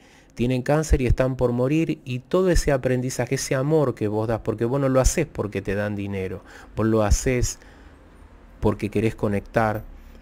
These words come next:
porque querés sanar, porque es parte de un trabajo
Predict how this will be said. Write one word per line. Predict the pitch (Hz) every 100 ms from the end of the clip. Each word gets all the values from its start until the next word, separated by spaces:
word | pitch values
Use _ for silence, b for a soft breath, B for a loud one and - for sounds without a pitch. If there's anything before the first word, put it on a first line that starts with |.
| - -
porque | - 104
querés | 98 104 113
sanar, | - 104 120 110
porque | - 107 113
es |
parte | - 123 127 123
de |
un | 110
trabajo | 110 110 113 120 - 113